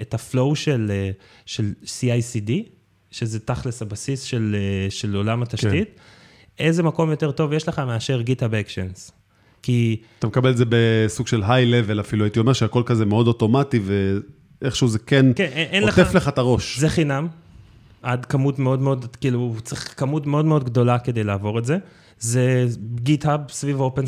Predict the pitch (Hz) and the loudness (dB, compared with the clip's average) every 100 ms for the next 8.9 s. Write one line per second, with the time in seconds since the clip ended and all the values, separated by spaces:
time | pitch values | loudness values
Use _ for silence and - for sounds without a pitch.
0 | - 143 160 - - _ - _ - 120 | -2 -2 -4 -8 -14 _ -20 _ -10 -4
1 | 117 113 117 110 117 123 120 135 147 151 | 0 2 0 -2 -2 -2 2 2 2 0
2 | 135 127 131 131 131 117 - 143 190 - | -4 -4 0 0 -2 -4 -4 -4 -4 -6
3 | 104 117 123 117 110 104 139 - 151 143 | -6 -4 -2 -2 -2 -2 -2 0 -2 0
4 | 139 123 110 120 120 135 120 135 127 135 | 0 -2 -2 -4 0 2 4 6 6 4
5 | 117 104 101 104 95 - - - 120 196 | 2 0 0 0 0 -2 -2 4 6 8
6 | 180 - 160 180 147 147 - 151 160 143 | 6 4 4 4 2 2 6 6 6 0
7 | 123 151 151 - 190 185 160 160 165 214 | 0 -2 -2 2 2 4 4 2 0 0
8 | 147 131 143 220 214 220 190 202 | 0 0 0 0 0 0 2 2